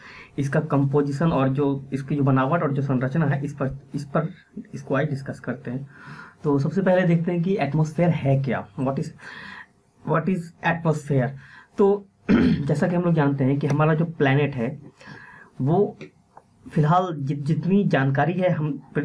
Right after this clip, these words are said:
हम, हमारी, हमारी जानकारी के अनुसार जितने ग्रह हैं उनमें यूनिक है। और इसका कारण क्या है? यहाँ पर जो जीवन की स्थिति, जीवन की, जीवन का जो presence है, life की जो,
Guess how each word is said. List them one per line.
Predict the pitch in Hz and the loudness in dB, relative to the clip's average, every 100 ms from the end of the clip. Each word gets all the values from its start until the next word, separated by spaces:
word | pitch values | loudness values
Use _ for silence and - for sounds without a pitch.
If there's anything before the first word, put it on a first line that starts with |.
| 151 | 0
हम, | 147 | 2
हमारी, | 139 139 143 139 139 | 2 2 2 2 2
हमारी | 139 143 170 | 2 2 2
जानकारी | 165 139 139 156 165 | 2 2 2 2 2
के | |
अनुसार | 143 135 127 139 | 0 0 0 0
जितने | 139 147 175 | -2 0 0
ग्रह | 156 151 | 2 2
हैं | 147 143 147 | 2 -2 -2
उनमें | 170 226 233 | 0 0 0
यूनिक | 143 143 156 - | 2 4 2 0
है। | 110 - - _ - | -6 -10 -18 _ -2
और | 147 | 0
इसका | 143 170 | 0 0
कारण | 170 160 185 | 0 0 0
क्या | 175 190 | 0 0
है? | 185 | 0
यहाँ | 151 151 | -2 -2
पर | 208 - - - - - - | -4 -6 -18 -20 -20 -20 -4
जो | 165 | 0
जीवन | 135 165 208 208 | 2 4 4 4
की | - 190 | 2 -2
स्थिति, | 170 147 139 147 | -2 -2 0 0
जीवन | 139 160 175 165 | 2 2 2 0
की, | - 147 | -4 -2
जीवन | 135 160 175 | 0 2 2
का | 165 135 | 2 0
जो | 131 | 0
presence | 135 135 135 117 | 0 2 0 0
है, | |
life | 113 143 - - | 0 0 0 0
की | 135 | 0
जो, | - | -2